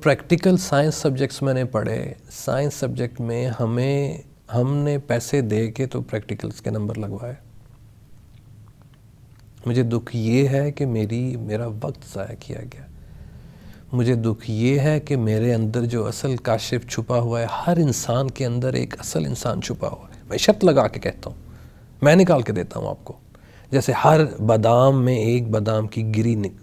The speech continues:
होती है, चाहे वो कड़वी हो या मीठी हो, लेकिन कड़वी समझ के कोई उसको फेंकता नहीं है, उसका भी रस निकालते हैं। उसमें बादाम ज़रूर होता है, कड़वा हो या मीठा हो।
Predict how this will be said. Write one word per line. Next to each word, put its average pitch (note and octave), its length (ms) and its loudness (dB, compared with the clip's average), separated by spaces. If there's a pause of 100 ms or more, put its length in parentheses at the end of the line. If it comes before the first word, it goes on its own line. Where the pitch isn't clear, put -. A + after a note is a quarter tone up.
होती G2 320 -4
है, - 240 -12
चाहे D#3+ 200 -2
वो D3 140 2
कड़वी C#3+ 360 2
हो A#2+ 120 0
या A2+ 140 -2
मीठी G#2 340 -2
हो, A2 160 -6 (480)
लेकिन B2+ 220 0
कड़वी A#2+ 320 4
समझ C3+ 300 -2
के D3 100 -2
कोई C3 160 -2
उसको B2+ 220 -4
फेंकता A2+ 400 -4
नहीं E3 220 -4
है, G2 140 -8 (800)
उसका C3+ 300 -4
भी B2 140 0
रस G#2 260 -4
निकालते - 540 -8
हैं। - 140 -14 (1500)
उसमें B2+ 260 0
बादाम A2+ 380 6
ज़रूर C3+ 280 6
होता A2 300 -4
है, - 100 -16 (580)
कड़वा G#2+ 280 0
हो A2 160 2
या A2+ 140 -4
मीठा G#2+ 320 -4
हो। G#2 220 -12